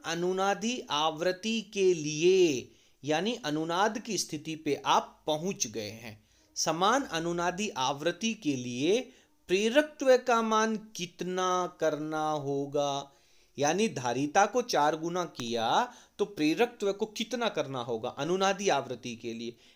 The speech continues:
याद कीजिए कि आपने ओमेगा के बराबर में लिखा one upon root एल सी,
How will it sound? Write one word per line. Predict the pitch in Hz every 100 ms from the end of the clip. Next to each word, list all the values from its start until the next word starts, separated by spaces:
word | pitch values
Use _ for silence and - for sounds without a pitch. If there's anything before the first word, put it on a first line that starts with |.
| -
याद | 143 180 190
कीजिए | 226 220 220 226 - _ _ -
कि | 214 - -
आपने | 143 170 196 220 -
ओमेगा | 156 165 180 208 202 220 233 233
के | - 226
बराबर | 190 185 185 185 202
में | 208
लिखा | 202 175 165 180 196 160
one | 143 160
upon | 165 170 170 175 139
root | 127 143 160 165 - 139
एल | 143 156
सी, | 156 -